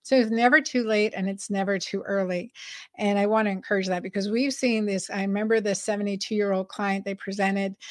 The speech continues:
in their case discussion, 'cause this is a clinical, and their case discussions, and they revealed how his blood pressure improved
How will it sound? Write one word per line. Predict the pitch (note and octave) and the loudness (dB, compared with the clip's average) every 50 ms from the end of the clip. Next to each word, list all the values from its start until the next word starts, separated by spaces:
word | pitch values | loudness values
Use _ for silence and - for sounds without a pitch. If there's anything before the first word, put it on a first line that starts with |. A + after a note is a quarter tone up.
| - - - - _ _ - | -18 -20 -20 -20 _ _ 2
in | A3+ G#3 G3+ G3 G3+ F#3+ | 4 6 6 6 4 6
their | G3 G3 F#3+ F#3 F#3 F#3+ | 6 6 8 6 4 2
case | - - - D#4+ G4 A4 - - | -2 0 2 2 2 2 0 0
discussion, | - G3+ F#3+ - - G3+ F3 F3 - - G#3 A3 | 0 0 0 0 0 -2 -2 -2 -2 -2 -2 0
'cause | G#3+ C4 C4 | 0 0 2
this | D4 B3+ C4 | 2 0 0
is | C#4+ B3 A#3 | 0 0 0
a | A3 | 0
clinical, | A3+ - - B3+ C4 C4 B3+ - - F#3+ F#3 G3+ B3 - - - - - - _ _ - | 0 0 0 2 2 2 2 0 -2 -4 -4 -4 -6 -10 -14 -18 -20 -20 -20 _ _ 0
and | B3+ A#3 A3+ A3+ | 2 2 4 6
their | A3+ A3 A3+ | 6 6 4
case | A3 - C4+ D4 D#4+ D4+ - | 4 2 2 2 2 2 0
discussions, | - A#3 A3 - - G#3 G#3 G3+ - - G#3+ G#3 G3+ G3+ A3 | -2 -4 -4 -2 -2 -2 -2 -2 -2 -2 -2 -2 -2 -2 -4
and | - A3+ G#3+ G#3+ G#3+ G#3+ G3 | -2 0 2 2 2 4 4
they | G#3 G#3+ A3 A3 A3 A3+ A3+ - - _ - - _ - | 6 6 8 8 6 6 4 0 -6 _ -20 -18 _ -8
revealed | G#3+ G3 G3 G3 F#3+ G3+ A3 A#3+ B3+ A#3 G#3+ G#3+ | -2 2 2 4 4 4 6 6 6 6 4 4
how | G3 G3+ G3 G3 | 2 2 2 2
his | F3+ G3 F#3 F3 - | 2 0 -2 -2 -6
blood | - - F#3+ F#3+ G3 G3+ | -8 -4 -2 0 0 0
pressure | - - C4 B3 - B3+ | 0 0 0 2 2 0
improved | B3+ B3 A#3 G#3 - A3+ G#3 G3+ F#3+ G3 G3 - | 0 0 -2 -2 -2 0 2 2 0 0 -2 -6